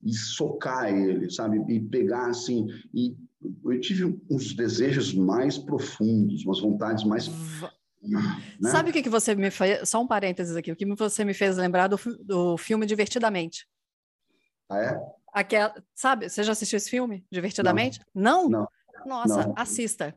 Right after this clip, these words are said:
Speaker 2: É... são as emoções que tem dentro da cabeça. É um filme, mas que pra criança não é. É, é um filme, e vai sair o dois agora, vi esses dias.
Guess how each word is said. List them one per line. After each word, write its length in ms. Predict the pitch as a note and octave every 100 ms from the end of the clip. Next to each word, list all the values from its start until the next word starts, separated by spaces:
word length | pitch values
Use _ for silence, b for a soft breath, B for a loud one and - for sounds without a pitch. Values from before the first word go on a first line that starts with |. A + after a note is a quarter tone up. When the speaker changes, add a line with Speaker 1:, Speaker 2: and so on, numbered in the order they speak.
| _ B B B B B -
Speaker 2:
É... 440 | F#3 G#3 G#3+ G#3
são 200 | G3 A#3+
as 80 | B3
emoções 480 | B3+ A#3+ - B3+ B3
que 100 | B3+
tem 240 | - A#3
dentro 220 | A3 A3 G#3+
da 80 |
cabeça. 360 | G#3 G3 E3 F#3+
É 60 | G#3+
um 80 |
filme, 720 | A#3 - - B3+ B3 A#3+ D4+ - _ _ _ -
mas 220 | F#3+ G3
que 100 | A3
pra 200 | - B3
criança 600 | B3 A3 G3+ A3 - B3+
não 180 | C4 A#3
é. 200 | D#3 E3 _ _ _ b b b b b
É, 540 | - E3+ E3+ E3 D3 D#3+
é 60 |
um 80 | F#3+
filme, 500 | G3 - A3 A#3 B3 A#3
e 80 |
vai 160 | A#3 C4+
sair 240 | D4 D4
o 40 | D4
dois 280 | A#3+ A#3 G#3
agora, 320 | F3+ F#3 F3+
vi 100 | A3
esses 240 | A3 A3+
dias. 380 | G3 F3 E3